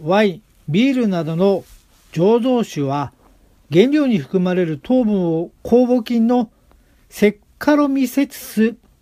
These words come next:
セレビシエ、なんだかよくわかんないですけど、これが分解して発酵するそうなんですけど、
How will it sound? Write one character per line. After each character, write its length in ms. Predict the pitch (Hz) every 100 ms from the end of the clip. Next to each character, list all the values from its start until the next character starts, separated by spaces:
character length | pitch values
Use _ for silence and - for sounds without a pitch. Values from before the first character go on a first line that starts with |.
| _ _
セ 300 | - - 160
レ 140 | 180 247
ビ 180 | 254 226
シ 220 | - 214
エ、 180 | 185 - _ _ _ _
な 80 | 131
ん 20 |
だ 60 | 190
か 80 | 165
よ 100 | 185
く 60 |
わ 100 | 208
か 100 | 175
ん 40 | 269
な 60 |
い 60 | 220
で 80 | 160
す 80 | -
け 100 | 147
ど、 160 | 151 - _ - -
こ 120 | 180
れ 80 | 226
が 80 | 190
分 220 | 170 214
解 200 | 240 240
し 40 |
て 100 | 247
発 240 | 180 170 -
酵 160 | 226
す 100 | 220
る 120 | 233 220
そ 120 | 233
う 40 |
な 100 | 214
ん 80 | 160
で 100 | 147
す 120 | 131
け 80 | -
ど、 180 | 139